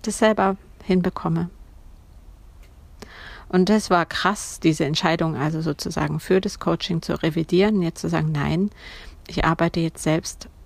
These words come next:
zum Thema. Und dann habe ich, ähm, dem Bescheid gesagt, habe Irritationen verursacht und das ist aber jetzt okay, das ist super. Also es ist super stimmig in mir. Und habe dann selber,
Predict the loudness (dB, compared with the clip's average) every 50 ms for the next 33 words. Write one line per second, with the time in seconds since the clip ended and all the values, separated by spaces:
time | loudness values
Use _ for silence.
0 | -20 -20 -20 -20 -20 -20 -20 -20 -20 -20 -20 -20 -20 -12 -4 -2 -2 -2 -2 0
1 | 0 2 2 2 2 2 0 -2 -4 -8 -20 -20 -20 -20 -20 -20 -20 -20 -20 -20
2 | -20 -20 -20 -20 -20 -20 -20 -20 -12 -6 -4 -4 -4 -2 -4 -4 -4 -4 -4 -4
3 | -4 -4 -6 -6 -8 -10 -14 -12 -8 -4 -2 -2 -2 -2 -4 -4 -6 -8 -12 -12
4 | -8 -4 -2 -2 -2 -2 -4 -4 -2 0 2 2 2 0 0 -2 -2 2 2 2
5 | 2 2 0 -2 -4 -4 -4 -4 -2 -2 0 2 2 0 0 0 -2 0 2 2
6 | 2 0 -2 -4 -4 -4 -2 -2 -2 -2 -4 -6 -8 -8 -8 -8 -6 -4 -4 -6
7 | -8 -12 -16 -18 -18 -14 -8 -6 -4 -4 -4 -2 0 0 0 2 2 0 0 -2
8 | -4 -8 -12 -10 -10 -6 -4 -4 -2 -2 -4 -4 -4 -6 -6 -6 -8 -10 -8 -8
9 | -8 -6 -4 -6 -6 -6 -12 -20 -20 -20 -20 -20 -10 -4 -4 -4 -2 -4 -6 -6
10 | -8 -10 -10 -10 -12 -14 -6 -2 0 0 0 2 0 0 0 -2 -6 -10 -14 -16
11 | -14 -14 -16 -16 -14 -10 -4 0 0 2 2 0 0 -2 0 0 2 2 2 2
12 | 0 -2 -6 -10 -20 -20 -18 -18 -18 -18 -20 -20 -20 -20 -20 -20 -20 -20 -12 -2
13 | 2 4 6 6 6 4 4 4 2 2 2 4 2 4 4 4 4 4 4 4
14 | 4 2 2 2 0